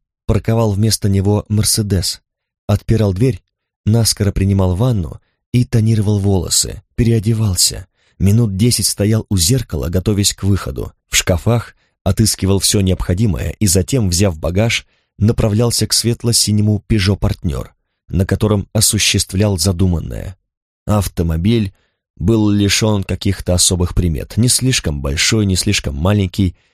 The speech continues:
Номера не так чтобы жутко грязные, но плохо читаемые. Абсолютно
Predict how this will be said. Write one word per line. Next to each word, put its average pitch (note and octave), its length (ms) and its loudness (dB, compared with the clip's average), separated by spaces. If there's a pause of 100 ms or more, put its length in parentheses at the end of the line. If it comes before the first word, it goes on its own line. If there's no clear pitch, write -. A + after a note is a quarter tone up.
(160)
Номера G#2+ 640 2
не A#2 140 2
так A2+ 180 -2
чтобы F#2+ 440 0
жутко G2 340 0
грязные, F2+ 560 -2
но A2+ 180 2
плохо A2 480 -2
читаемые. A#1 760 -6 (680)
Абсолютно G#2+ 640 0